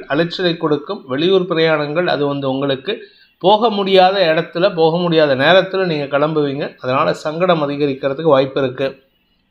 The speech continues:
கடக ராசி, ராசிநாதன் இரண்டாம் இடத்துல இருக்காரு. அதனால தேவையற்ற பேச்சுக்கள் சங்கடத்தை ஏற்படுத்தும். நீங்க மனசுல இருக்க-, இருக்கிற தவறான எண்ணங்களை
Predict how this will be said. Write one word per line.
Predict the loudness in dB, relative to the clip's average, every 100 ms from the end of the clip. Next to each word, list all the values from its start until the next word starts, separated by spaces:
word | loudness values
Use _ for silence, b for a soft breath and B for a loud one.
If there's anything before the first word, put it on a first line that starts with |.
| _ _ _ _ _ _ 2
கடக | 4 2 4
ராசி, | 2 2 -4 -14 _ _ _ _ _
ராசிநாதன் | 4 4 4 0 0 2 2 0 2
இரண்டாம் | 0 2 2 2 2
இடத்துல | 0 0 2
இருக்காரு. | 2 2 2 2 0
அதனால | -2 0 2 2
தேவையற்ற | 0 0 2 4 2 0 -6
பேச்சுக்கள் | -4 -6 -6 -8 -4 -6 -4
சங்கடத்தை | 0 2 2 2
ஏற்படுத்தும். | 0 0 -2 -4 -8 -16 _
நீங்க | -4 0 0
மனசுல | 0 0 0 0 2
இருக்க-, | 4 2 -4 -2
இருக்கிற | -2 -2 0 0 0 -6 b b b 0
தவறான | 4 4 4 2 0
எண்ணங்களை | -2 -2 0 0 0